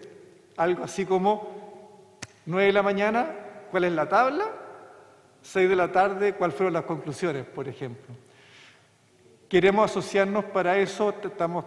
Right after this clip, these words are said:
eh, estamos en contacto con la neta, por ejemplo, pero la neta no, no tiene el poten-, todas las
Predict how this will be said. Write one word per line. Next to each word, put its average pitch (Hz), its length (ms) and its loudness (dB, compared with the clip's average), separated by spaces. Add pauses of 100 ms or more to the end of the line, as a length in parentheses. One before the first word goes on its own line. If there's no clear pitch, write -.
eh, 156 320 -4
estamos 175 260 0
en 156 60 -8
contacto 160 520 -4
con 156 160 -6
la 139 120 -2
neta, 151 280 -6
por 135 140 -8
ejemplo, 127 480 -12 (640)
pero 180 220 0
la 175 100 0
neta 208 340 0
no, 196 500 0 (560)
no 165 840 -4
tiene 220 640 -4 (600)
el - 160 -2
poten-, 180 320 -6
todas 214 180 4
las 214 140 0